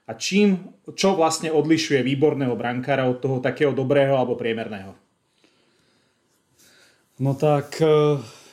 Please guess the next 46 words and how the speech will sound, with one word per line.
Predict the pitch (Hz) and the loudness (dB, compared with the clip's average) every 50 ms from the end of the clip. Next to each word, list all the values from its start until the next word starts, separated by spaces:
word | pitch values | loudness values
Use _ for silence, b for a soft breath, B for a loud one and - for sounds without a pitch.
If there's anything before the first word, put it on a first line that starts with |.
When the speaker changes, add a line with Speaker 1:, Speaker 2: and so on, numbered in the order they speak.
| B B B B B B B - | B B B B B B B -8
Speaker 2:
kde | 127 131 | -4 -2
začať? | 135 143 143 135 - 131 | 0 0 0 0 -2 -4
No, | 120 120 | -2 -2
môj | 123 131 139 131 - | 0 0 0 -2 -2
štýl, | - - 147 147 151 151 147 - - | -2 0 2 4 4 2 2 0 -4
neviem, | 123 123 123 117 117 113 113 110 | -6 -4 -4 -2 -2 -4 -4 -6
či | - - 120 | -6 -4 -2
ja | 113 110 | -2 -2
by | 110 113 | -2 -4
som | 110 - - 120 | -6 -4 -2 -2
mal | 117 113 | 0 -2
nejaký | 117 110 110 | -2 -4 -6
špecifický | - - - 123 120 - - - 110 - - - 120 | -10 -8 -6 -6 -4 -4 -6 -8 -8 -10 -8 -8 -8
štýl, | 107 - - 123 123 123 127 123 | -8 -4 0 2 2 2 2 0
ktorý, | 123 - 113 113 110 113 | -4 -2 -2 -2 0 -2
to | 110 110 117 110 | -4 -4 -6 -6
už | 104 | -4
mi | 110 117 | -2 -2
viac | 117 113 110 | -2 0 0
ľudí | 113 117 113 | -2 -2 -2
povedalo | 113 120 117 117 113 117 113 110 110 110 | -2 0 0 2 2 2 2 2 0 0
ešte | 110 - 120 | -2 -6 -8
v | 107 107 | -4 -2
doraste | 120 117 117 110 - - - 120 113 | -2 -2 -2 -2 -4 -6 -6 -2 0
a | 113 107 | 0 0
možno | 107 110 113 113 113 113 | 0 -2 -2 -2 -4 -2
doteraz | 110 113 107 107 101 | -2 -2 -4 -4 -2
mi | 110 107 | -4 -4
hovorí, | 107 110 107 107 110 107 | -4 -4 -2 -2 -2 -4
že | 104 101 107 107 107 104 104 107 107 104 104 107 - _ | -2 -4 -4 -2 -2 -2 -2 -2 -2 -4 -6 -10 -16 _
sa | _ - - 107 | _ -10 -6 -2
im | 107 | -2
nepodobá | 110 113 110 - 113 113 113 113 | -2 0 0 0 0 0 0 0
moc | 110 110 113 110 104 | 0 -2 -2 -4 -4
na | 113 110 | -6 -6
nejaké | 110 110 107 120 | -6 -6 -8 -8
štýly | 110 - - - 110 110 110 113 | -10 -10 -6 -6 -4 -2 -2 -2
svetových | 110 104 - - 113 107 - 113 110 104 | -4 -4 -4 -4 -4 -2 -2 -2 -2 -2
brankárov | 110 110 110 110 107 113 113 110 110 110 110 | -2 -2 -2 -2 -4 -2 -2 0 0 0 -2
a | 107 104 | -2 -4
že | 107 | -6
by | 110 113 | -6 -6
sa | 110 - 117 113 113 | -4 -2 -2 -2 -2
zrovna | - - 120 113 110 110 113 113 110 | -4 -6 -4 -4 -2 -2 -2 -4 -2
podľa | 110 120 113 113 113 | -2 -2 -2 0 0
mňa | 113 113 113 | 0 0 0